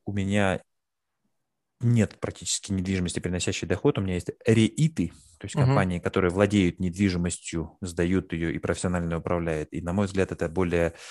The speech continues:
Speaker 1: логичная инвестиция, чем самому покупать тридцать домов и управлять ими.
Speaker 2: Если попробовать вернуться к истории про сочетание, ну, э, сейчас. Если попробовать вернуться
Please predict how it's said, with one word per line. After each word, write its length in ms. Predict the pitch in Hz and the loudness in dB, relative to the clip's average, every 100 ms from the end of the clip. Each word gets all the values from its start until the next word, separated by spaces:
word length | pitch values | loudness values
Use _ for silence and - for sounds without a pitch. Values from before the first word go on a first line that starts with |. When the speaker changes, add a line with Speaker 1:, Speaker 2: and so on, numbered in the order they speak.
| - - - - | -18 -18 -8 -2
Speaker 1:
логичная 420 | 92 101 - 95 | 0 0 0 0
инвестиция, 520 | 87 - 113 - 92 | 0 0 -2 0 -2
чем 220 | - 95 | 0 -2
самому 320 | - 92 95 92 | -2 0 0 0
покупать 480 | 87 - 87 - - | -2 0 0 0 -2
тридцать 320 | 101 - 85 | 0 0 -2
домов 340 | 90 101 - | 2 2 0
и 40 | 82 | -4
управлять 460 | - 87 82 - | -2 0 -2 -4
ими. 200 | 73 80 _ _ - - _ _ _ - | -10 -16 _ _ -20 -20 _ _ _ -2
Speaker 2:
Если 220 | 196 - | -2 0
попробовать 640 | 170 - 196 160 147 - | 0 4 4 4 2 -2
вернуться 680 | 147 156 175 254 254 - 151 | -4 0 0 -2 -4 2 2
к 160 | 165 151 | 2 -4
истории 540 | - - 175 214 165 | -8 -6 -4 -2 -2
про 960 | 131 - 147 156 151 151 147 143 139 143 _ _ _ _ _ _ _ _ _ _ _ _ _ _ _ _ _ - _ | -4 -2 0 2 4 6 6 4 2 -4 _ _ _ _ _ _ _ _ _ _ _ _ _ _ _ _ _ -20 _
сочетание, 720 | - 139 - - 151 143 135 135 | -12 -10 -10 0 4 4 2 0
ну, 260 | 143 101 - - | 0 -2 -10 -16
э, 60 | - - - - 113 | -16 -14 -16 -16 -16
сейчас. 260 | - - _ _ _ _ _ _ _ _ _ _ _ _ _ _ _ - | -18 -20 _ _ _ _ _ _ _ _ _ _ _ _ _ _ _ 0
Если 160 | 175 | 4
попробовать 460 | 180 202 185 160 135 | 4 4 4 4 2
вернуться 800 | 160 175 254 - 180 131 - | -2 -2 -4 0 2 2 0